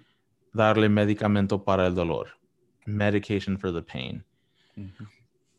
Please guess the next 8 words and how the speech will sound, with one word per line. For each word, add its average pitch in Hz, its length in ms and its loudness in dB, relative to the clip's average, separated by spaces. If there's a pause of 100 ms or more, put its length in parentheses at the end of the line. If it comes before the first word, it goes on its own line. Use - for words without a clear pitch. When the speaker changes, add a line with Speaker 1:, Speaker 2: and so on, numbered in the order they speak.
(140)
Speaker 1:
Pero 113 300 8
primero 160 800 4
tenemos, 120 720 0
but 98 260 0
first 135 640 4
we 110 640 -2 (460)
que 113 320 6
investigar, 117 1040 2